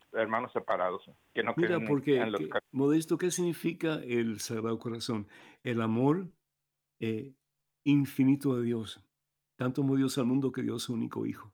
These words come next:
Speaker 2: Lo dio todo. Evangelio según San Juan, capítulo tres, versículo dieciséis. Y María Santísima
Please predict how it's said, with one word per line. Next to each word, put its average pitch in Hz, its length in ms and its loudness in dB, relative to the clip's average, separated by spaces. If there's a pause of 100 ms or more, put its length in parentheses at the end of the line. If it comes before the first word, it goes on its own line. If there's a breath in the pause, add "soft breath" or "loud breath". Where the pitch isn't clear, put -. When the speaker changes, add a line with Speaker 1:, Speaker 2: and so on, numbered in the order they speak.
(160)
Speaker 2:
Lo 139 140 -2
dio 160 180 -2
todo. 90 420 -6 (500 soft breath)
Evangelio 139 480 0
según 135 280 0
San 131 180 -4
Juan, 135 240 -2
capítulo 120 440 -6
tres, 120 300 -6
versículo 117 480 -8
dieciséis. - 680 -12 (1000 soft breath)
Y 131 100 2
María 135 280 4
Santísima 151 800 -2